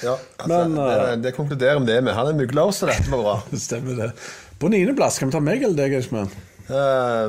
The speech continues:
Speaker 1: vi kan ta, eh, meg.
Speaker 2: Einar Eidsmann,
Speaker 1: Einar Eidsmann,
Speaker 2: kjent
Speaker 1: ja.
Speaker 2: filmanmelder.
Speaker 1: Babylon.
Speaker 2: Ja.
Speaker 1: Ja,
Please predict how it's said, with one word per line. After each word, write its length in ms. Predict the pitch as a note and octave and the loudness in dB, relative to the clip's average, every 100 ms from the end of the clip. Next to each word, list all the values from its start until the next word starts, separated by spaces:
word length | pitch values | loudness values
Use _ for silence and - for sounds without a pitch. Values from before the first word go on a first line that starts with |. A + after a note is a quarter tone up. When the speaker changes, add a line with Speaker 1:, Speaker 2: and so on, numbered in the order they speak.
| C#3 | -2
Speaker 1:
vi 100 | F3 | -4
kan 280 | C3+ D#3 | -4 -4
ta, 160 | C#3 C3+ C3+ B2+ B2 | 0 0 2 -2 -2
eh, 760 | A2+ G#2+ G#2+ G#2 G2+ F#2+ F2+ | -2 0 0 -2 -2 -2 -4
meg. 340 | F2+ C3 A3 - - _ _ _ _ _ _ - - | -4 -4 -6 -10 -20 _ _ _ _ _ _ -20 -14
Speaker 2:
Einar 440 | F2 C#2+ F2 G#2 | -12 -10 -6 -6
Eidsmann, 640 | G#2+ D#3 C#3+ A3+ D4 A#2 F#2+ | -6 -6 -4 -2 -2 -4 -6
Speaker 1:
Einar 320 | E2+ - B2+ | -6 -8 -8
Eidsmann, 320 | C3 B2 B2+ | -8 -8 -8
Speaker 2:
kjent 100 | F#2+ | -8
Speaker 1:
ja. 220 | G2+ G2+ A#2 | -6 -6 -6
Speaker 2:
filmanmelder. 720 | G2+ G#2 C3+ E3 C4 - - - - - - G2+ | -6 -4 -2 -2 -4 -6 -10 -16 -16 -16 -14 -8
Speaker 1:
Babylon. 840 | - F#2 G#2 C3 D#3+ A#3+ A3+ A2+ E2 - - _ - _ - | -4 -4 -2 -2 0 0 0 0 -4 -10 -20 _ -20 _ -10
Speaker 2:
Ja. 300 | G2+ - - - - - - | -8 -6 -8 -14 -16 -16 -8
Speaker 1:
Ja, 200 | G#2+ G2 | -4 -4